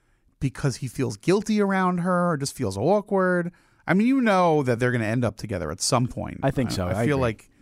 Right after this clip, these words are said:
Speaker 1: they're gonna meet up
Speaker 2: We have
Speaker 1: and
Speaker 2: not seen the last of him.
Speaker 1: No, no, and that's Michael's one true love, so it's gonna be fine.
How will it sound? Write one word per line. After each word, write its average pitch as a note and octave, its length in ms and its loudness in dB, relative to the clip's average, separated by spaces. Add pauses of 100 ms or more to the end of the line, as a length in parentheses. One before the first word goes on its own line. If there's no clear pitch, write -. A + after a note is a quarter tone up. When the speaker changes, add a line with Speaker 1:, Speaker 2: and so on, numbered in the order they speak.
(420)
Speaker 1:
they're C#3 160 -8
gonna C#3 160 -6
meet C3 200 0
up B2 80 4
Speaker 2:
We E3+ 60 4
have F3 80 4
Speaker 1:
and D3+ 60 0
Speaker 2:
not D#3+ 160 2
seen C#3+ 140 0
the C3 60 2
last A2+ 300 0
of F2 100 -14
him. D#3+ 200 -12
Speaker 1:
No, A3+ 560 2
no, A2+ 280 0
and A#2+ 120 -4
that's D#3 160 -8
Michael's D#3+ 320 -2
one A2+ 120 -4
true - 240 -14
love, - 280 -14
so G#2 220 -8
it's A2 120 -12
gonna C3 160 -8
be A2+ 100 -8
fine. A1+ 400 -14